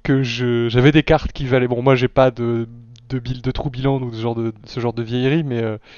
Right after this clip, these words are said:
mais j'ai, euh, des Judge Promo, des inventions, des trucs comme ça qui valent entre cinquante et cent balles, et, euh, elle a compris qu'il y avait certaines cartes qui valaient, qui valaient cher, et on lui dit, «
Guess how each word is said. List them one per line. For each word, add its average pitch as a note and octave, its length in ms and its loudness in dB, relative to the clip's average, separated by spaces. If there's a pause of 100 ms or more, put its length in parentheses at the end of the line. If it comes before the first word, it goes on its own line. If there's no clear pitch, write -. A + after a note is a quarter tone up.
(200)
mais B2+ 160 2
j'ai, C3 340 6
euh, B2+ 60 6
des B2 160 -2
Judge B2+ 180 0
Promo, C#3 600 2
des A#2+ 140 -2
inventions, A#2+ 400 0
des C3+ 60 0
trucs - 120 -12
comme A#2 120 -6
ça C#3 120 4
qui - 120 -14
valent A#2+ 220 2
entre A#2+ 160 -2
cinquante - 380 -6
et B2 40 -4
cent A#2 180 -8
balles, C#3+ 180 2
et, A#2 200 -2
euh, G#2+ 60 -8 (400)
elle G#2 80 -6
a G#2 40 -4
compris D3 260 -4
qu'il A2+ 280 -2
y G#2 80 -4
avait G#2 100 -2
certaines A2 260 -6
cartes - 220 0
qui G#2+ 100 -14
valaient, A2 360 0
qui - 80 -10
valaient A2 160 -2
cher, D#3 220 0
et A#2+ 40 -2
on A#2 80 -4
lui A2+ 100 -8
dit, « D3+ 120 -8